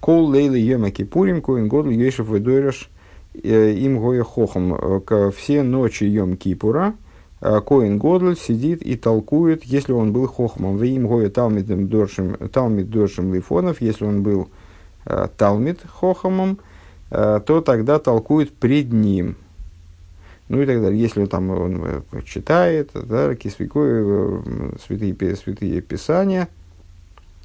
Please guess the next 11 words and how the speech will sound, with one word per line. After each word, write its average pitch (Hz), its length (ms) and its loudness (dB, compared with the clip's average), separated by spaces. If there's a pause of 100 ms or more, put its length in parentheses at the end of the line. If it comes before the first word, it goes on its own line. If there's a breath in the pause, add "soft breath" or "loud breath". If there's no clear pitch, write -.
(420 soft breath)
«Бикиш 123 480 2
ли 120 180 2
иснамнем, 208 680 2
пирхи 143 360 0
львия, 160 320 0
макин 139 340 -2
лифонов 135 340 0
без 123 240 0
бацрейда». 107 640 0
Если 113 380 -2
он, 104 360 0